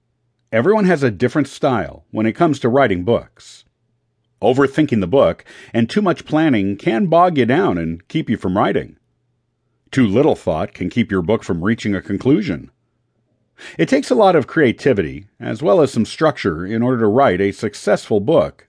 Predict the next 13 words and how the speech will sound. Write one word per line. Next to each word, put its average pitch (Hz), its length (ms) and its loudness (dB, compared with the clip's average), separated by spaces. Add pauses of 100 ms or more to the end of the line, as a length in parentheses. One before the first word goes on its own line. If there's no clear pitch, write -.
that 110 180 0
people 98 300 -4
will 95 160 0
want 110 280 2
to 87 80 -8
read. 98 460 -6 (1700)
You 147 200 2
should 185 220 2
read 131 280 2
books 123 380 2
in 107 100 -2
the 110 120 0
genre 98 560 0